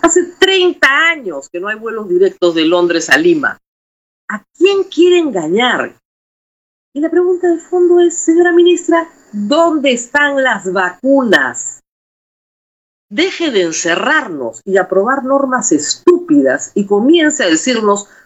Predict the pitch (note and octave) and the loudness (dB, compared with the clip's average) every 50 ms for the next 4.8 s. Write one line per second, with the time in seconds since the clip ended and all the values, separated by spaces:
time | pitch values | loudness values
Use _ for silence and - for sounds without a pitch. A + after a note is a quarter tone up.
0 | _ _ - G3+ G3+ A#3 D4 D4+ D#4 D4 C#4+ C4 D4+ C#4+ - _ - F#3 - - | _ _ -8 -2 0 2 2 2 2 0 0 0 -2 -2 0 _ -2 -2 -2 -4
1 | - A3 G#3+ A3 G3+ - - A3+ A3 C#4+ C#4+ C#4 - B3+ A#3+ G#3 F#3+ G#3 A3 - | -2 -2 -2 -2 -4 -6 -6 -4 -4 -4 -6 -4 -2 -2 0 0 0 0 -2 -4
2 | - G3 - - - D4 D#4+ C4 D#4+ E4 D#4 D4 C#4+ C#4 - B3+ G#3 - G3+ F#3+ | -4 -4 -2 0 0 2 2 4 4 2 4 2 0 0 -2 -4 -4 -2 0 0
3 | F3 F3 F3+ F#3+ F#3+ - - - - - _ G#3+ G3+ G3 - - - - - F#4 | 0 0 0 -2 -4 -10 -18 -20 -20 -10 _ -6 -4 -2 -4 -2 -2 0 0 2
4 | F4+ D#4+ A#3+ G3+ G3 - F#3 F3 - F3 E3 D#3 D#3+ F3 F3 - | 2 2 2 0 -2 -4 -8 -2 0 0 2 2 0 -2 -2 -4